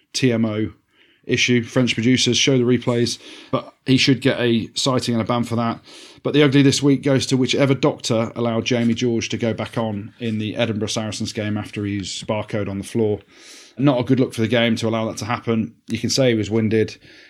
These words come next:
Even if there's a remote chance that he was concussed and it looked pretty bad, you check out the whiplash, you check out how he was lying on the floor and how he couldn't get up. That's more than winded. So whichever doctor,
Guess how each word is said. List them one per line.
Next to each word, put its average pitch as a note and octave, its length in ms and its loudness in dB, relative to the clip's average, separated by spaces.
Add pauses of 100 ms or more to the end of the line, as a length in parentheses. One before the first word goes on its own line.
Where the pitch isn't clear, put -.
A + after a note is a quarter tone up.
Even B2+ 580 4
if - 160 -6
there's A2+ 160 0
a A#2+ 60 2
remote A#2 320 2
chance G#2+ 320 -2
that E2+ 140 -4
he G2+ 80 -2
was A2 260 -2
concussed G2+ 500 -6
and A2 80 -4
it F2+ 40 -4
looked B2 200 -2
pretty D#2+ 200 -4
bad, G2 260 -4
you G2+ 60 -4
check A#2 260 -4
out G#2+ 140 -4
the G2 60 -6
whiplash, G2 600 -6 (400)
you A2 100 -8
check A#2 240 0
out A2 200 -2
how G#2 180 -4
he G2 40 -4
was G2+ 180 -4
lying G#2 240 -4
on G2+ 80 -6
the F#2 60 -6
floor G2 460 -4
and F#2+ 120 -8
how G2 120 -6
he G2 80 -4
couldn't G#2 220 -4
get F2 160 -6
up. F#2 260 -12 (180)
That's - 260 -12
more G#2+ 160 -2
than F2+ 120 -8
winded. F#2 380 -6 (580)
So G#2 280 -2
whichever A#2+ 340 2
doctor, C#3+ 500 2